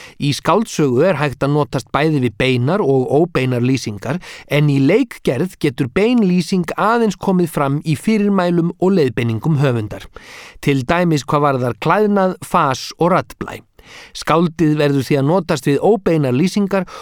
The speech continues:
og áhorfandi fær upplýsingar um persónurnar á ýmsan hátt, til dæmis út frá því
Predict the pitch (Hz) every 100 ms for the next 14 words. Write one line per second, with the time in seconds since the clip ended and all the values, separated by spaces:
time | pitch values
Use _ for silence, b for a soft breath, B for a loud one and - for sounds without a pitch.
0 | B 196 202 220 233 208 202 190 196 180
1 | - 160 202 180 202 156 175 160 143 135
2 | 185 196 196 165 160 156 156 156 120 -
3 | 175 135 101 - - B B B - 143
4 | 185 226 220 180 - 175 156 160 147 143
5 | - _ - - 147